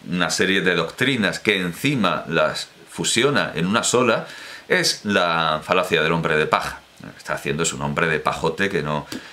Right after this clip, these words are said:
que no se salta un gitano. Por cierto, hablando de los alumnos protestantes, en su mayoría sí, son, son gitanos, estos a los que despectivamente se los llama los aleluyas, pero no solo,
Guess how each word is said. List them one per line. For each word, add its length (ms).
que 120
no 140
se 140
salta 240
un 60
gitano. 380
Por 160
cierto, 480
hablando 480
de 300
los 180
alumnos 320
protestantes, 840
en 120
su 140
mayoría 680
sí, 300
son, 420
son 180
gitanos, 540
estos 320
a 60
los 180
que 140
despectivamente 880
se 80
los 160
llama 540
los 260
aleluyas, 560
pero 160
no 140
solo, 340